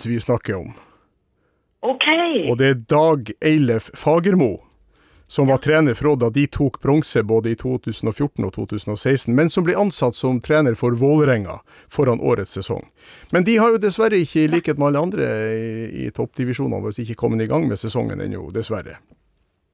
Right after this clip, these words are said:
Speaker 2: Nei.
Speaker 1: Og så sa du, eh, det at, eh, kommunevåpenet er tre gull hardingfele, og det er jo fordi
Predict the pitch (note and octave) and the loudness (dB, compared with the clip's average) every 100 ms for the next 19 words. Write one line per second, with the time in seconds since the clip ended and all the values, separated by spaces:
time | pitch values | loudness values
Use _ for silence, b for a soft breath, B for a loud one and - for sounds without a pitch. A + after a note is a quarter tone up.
0 | _ B3 D4+ E4+ - B B B B B | _ -6 -6 -6 -14 B B B B B
1 | B B D3+ D3 E3 A3+ A#3 F#3 E3 D#3+ | B B -2 0 2 4 4 4 4 6
2 | D#3+ D3+ D#3+ D3 C#3 - C#3 B2+ B2 A#2+ | 4 4 4 4 2 2 4 6 4 4
3 | A#2+ A#2+ C3+ D#3 F3 F#3+ - B2 B2+ B2+ | 2 2 2 4 4 2 2 0 2 2
4 | B2 - - _ _ _ _ - C#3+ D3 | 2 0 -10 _ _ _ _ -4 0 4
5 | E3+ C3+ B2 F3 D#3 G#2+ G2+ D#3 F3+ D#3 | 4 2 2 2 2 0 2 4 4 2
6 | D#3 A2+ G2+ G#2 A#2 C#3+ C3+ C3 | 2 2 0 -2 2 2 2 2